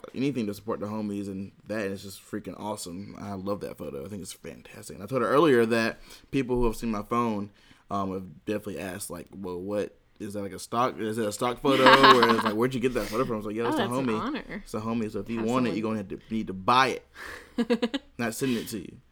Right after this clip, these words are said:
Speaker 2: Mm-hmm.
Speaker 1: But cool. So, yeah, that's awesome. Um, so, let's get a little deep here. Um, what does photography do for you?
Speaker 2: Ooh.
Speaker 1: On an internal level.
Speaker 2: <laughs> Um, so,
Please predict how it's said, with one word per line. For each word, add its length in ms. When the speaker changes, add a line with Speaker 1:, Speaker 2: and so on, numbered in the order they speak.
Speaker 2:
Mm-hmm. 180
Speaker 1:
But 140
cool. 340
So, 120
yeah, 380
that's 160
awesome. 440
Um, 420
so, 500
let's 100
get 100
a 40
little 140
deep 280
here. 220
Um, 480
what 200
does 260
photography 640
do 180
for 180
you? 320
Speaker 2:
Ooh. 280
Speaker 1:
On 80
an 60
internal 520
level. 260
Speaker 2:
<laughs> 1400
Um, 540
so, 460